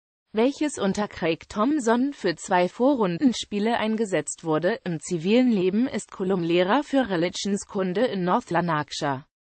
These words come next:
Er unterrichtet an der Sankt Aidan High School in Wishow und der katholischen Cardinal Newman High School in Bells Hill. An letzterer war bis zweitausendelf auch Leiter des Fachbereichs Religion,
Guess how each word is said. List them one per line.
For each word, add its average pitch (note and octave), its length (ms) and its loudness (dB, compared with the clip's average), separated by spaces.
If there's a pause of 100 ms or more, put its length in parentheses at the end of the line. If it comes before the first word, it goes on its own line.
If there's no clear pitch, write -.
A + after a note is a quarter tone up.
(120)
Er G#3+ 160 6
unterrichtet B3 680 -2
an E3+ 140 -2
der E3 120 0
Sankt F#3+ 360 -2
Aidan G3 560 -2
High G3 200 2
School F3 340 0
in E3 240 -4
Wishow F3 380 -4
und A#3 160 0
der F3+ 120 2
katholischen A3 640 -2
Cardinal G3+ 500 4
Newman E3+ 460 2
High D3+ 180 -2
School E3+ 340 2
in A3 180 0
Bells B3+ 340 0
Hill. F3 320 0 (380)
An A#3 180 4
letzterer G#3 800 2
war E3 140 0
bis F#3 160 -6
zweitausendelf E3 1000 -2
auch F3 240 4
Leiter F#3+ 360 0
des A#3+ 200 -4
Fachbereichs E3 800 -2
Religion, F3 640 2